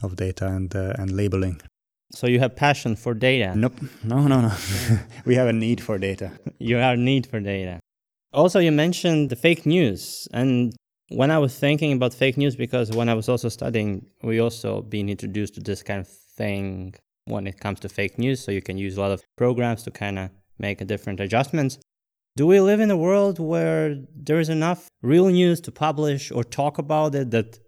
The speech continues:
Speaker 2: there needs to be fake news? Or why it's such a big explosion of fake news?
Speaker 1: That's a good point. I don't know. I don't know. It's, um, we have a lot of things to talk about,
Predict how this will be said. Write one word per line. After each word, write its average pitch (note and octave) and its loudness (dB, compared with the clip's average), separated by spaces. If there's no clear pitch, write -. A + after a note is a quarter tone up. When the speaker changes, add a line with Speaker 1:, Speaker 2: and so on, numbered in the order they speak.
Speaker 2:
there A#2+ 2
needs A#2 2
to A#2+ -8
be G#2+ -2
fake C3 -4
news? G3 0
Or A#2+ -2
why C3 2
it's - -2
such - -4
a A#2+ -2
big A#2+ -2
explosion B2+ 0
of A2 -4
fake B2 0
news? B2 0
Speaker 1:
That's A2+ -4
a G#2+ 4
good G2+ -2
point. G2 -2
I A#2 0
don't G#2 0
know. A2 -2
I G#2 -2
don't B2 2
know. G#2+ -2
It's, B2 -2
um, B2+ 4
we A#2 2
have A#2+ 0
a G#2 2
lot G2+ -2
of G2 -6
things - -4
to G#2+ -2
talk G2 -4
about, G#2 -2